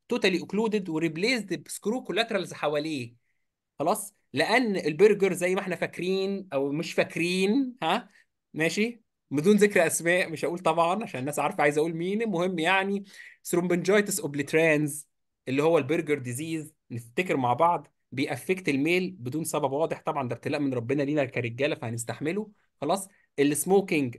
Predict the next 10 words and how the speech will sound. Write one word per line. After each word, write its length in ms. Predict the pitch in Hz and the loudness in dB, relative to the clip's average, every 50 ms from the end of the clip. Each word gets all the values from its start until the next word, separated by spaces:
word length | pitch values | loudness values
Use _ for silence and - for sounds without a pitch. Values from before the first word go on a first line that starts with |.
| - - | -14 -10
بيبقى 280 | 127 120 120 131 131 127 | -6 -4 0 0 0 0
اكسكلوسيف 640 | 123 - - 127 - 165 185 190 185 151 131 127 | -2 -6 -8 -8 -4 -2 -2 -2 -2 -4 -6 -6
للديزيز 500 | 120 120 120 117 120 123 127 175 185 - | -8 -10 -10 -10 -8 -8 -6 -4 -4 -2
ده، 260 | - 170 196 208 - _ _ - - _ - | 0 0 0 0 -2 _ _ -20 -20 _ 0
بيعمل 360 | 120 147 190 214 208 208 185 | 4 6 6 6 6 4 0
ثرومبوزز 680 | 196 - 165 156 151 143 160 196 233 220 185 185 - 143 | -2 -2 -2 -2 0 2 4 4 4 4 2 -2 -4 -4
للفيزلز، 580 | 147 147 147 - 196 220 214 110 110 113 - | -4 -2 0 0 0 4 8 10 10 10 10
ولكن 320 | - - - 214 - - - | 8 6 2 0 -2 -4 -4
شهير 260 | - - - 214 208 | -4 -2 -2 -2 -4
بحاجتين، 580 | - - - 139 - - 151 139 110 107 104 | -4 -4 -4 -4 -6 -4 -6 -4 -4 -6 -10